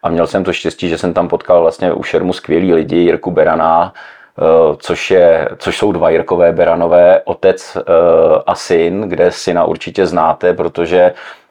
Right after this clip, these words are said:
protože je to olympionik a protože teďka zrovna nedávno vyhrál vlastně světový pohár a, a patří ke světové špičce, tak to byl kluk v té době, když já jsem šermoval, který mu bylo čtrnáct, ale už jsme se tak nějak vzájemně vnímali a do dneška si občas třeba napíšeme, nebo,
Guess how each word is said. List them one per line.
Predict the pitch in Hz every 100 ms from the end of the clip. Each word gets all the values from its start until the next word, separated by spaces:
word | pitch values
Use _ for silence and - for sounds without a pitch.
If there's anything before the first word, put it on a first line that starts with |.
| -
protože | 80 85 85
je |
to | 87 101
olympionik | 87 87 82 85 87 85 87
a | 85
protože | - 82 87 85 92
teďka | - 85 -
zrovna | 87 87 90 90
nedávno | 80 80 78 87
vyhrál | 82 80 82 85 82
vlastně | 82 78 - 87 85 82 82
světový | 78 69 82 90
pohár | 90 78 73 80 82 87
a, | 85 80
a | 78 76 78
patří | 76 78 - 87
ke | 78
světové | - 78 87 92
špičce, | - 76 - - 85 90 - - - -
tak | 82
to | -
byl | 87 85
kluk | 82 90 82 -
v | -
té | -
době, | 87 85 85
když | 85 82
já | 82 78
jsem | 85
šermoval, | 82 - 87 82 85
který | - 85
mu | 85
bylo | 85 90
čtrnáct, | - - 82 82 85
ale | 87 87
už | 78
jsme | 85
se | -
tak | 85 -
nějak | 92 85
vzájemně | 78 78 82 87
vnímali | 82 78 80 80 82
a |
do | 80
dneška | 78 80 -
si | 73 -
občas | 78 - 82
třeba | - 80 82
napíšeme, | 73 78 78 87 82 78
nebo, | 78 82 80